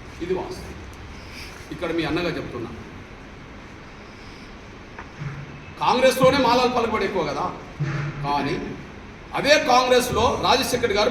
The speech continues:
మనకు అనుకూలంగా వర్గీకరణ చేస్తామని మాట్లాడి హామీలు ఇచ్చిన రోజులు ఉన్నాయి. కాంగ్రెస్లోనే మాలలు పలుకుబడి ఎక్కువ, వెంకటస్వామి లాంటి వాళ్ళు ఉన్నారనుకో, కానీ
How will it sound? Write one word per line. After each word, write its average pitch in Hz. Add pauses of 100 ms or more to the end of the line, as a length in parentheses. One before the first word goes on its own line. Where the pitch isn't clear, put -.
మనకు 214
అనుకూలంగా 220
వర్గీకరణ 226
చేస్తామని 208
మాట్లాడి 190
హామీలు 180
ఇచ్చిన 165
రోజులు 135
ఉన్నాయి. - (1400)
కాంగ్రెస్లోనే 247 (100)
మాలలు 262
పలుకుబడి 233
ఎక్కువ, - (600)
వెంకటస్వామి 254
లాంటి 247
వాళ్ళు 247
ఉన్నారనుకో, 202 (580)
కానీ 269